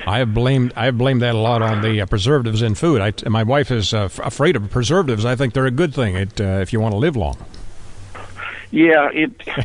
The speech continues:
Speaker 1: <laughs>
Speaker 2: medicine, modern medicine's done some absolutely incredible things. We're all being given thought processes that allow us to live longer.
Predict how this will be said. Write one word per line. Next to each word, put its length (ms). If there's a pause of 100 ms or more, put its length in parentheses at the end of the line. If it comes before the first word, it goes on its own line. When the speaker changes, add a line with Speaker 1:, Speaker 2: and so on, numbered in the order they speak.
(140)
Speaker 1:
<laughs> 460
Speaker 2:
medicine, 600
modern 320
medicine's 640
done 300 (160)
some 460
absolutely 1040
incredible 600
things. 380
We're 240
all 340 (640)
being 400
given 580 (300)
thought 320
processes 1120
that 400 (480)
allow 440
us 440 (180)
to 420
live 320
longer. 500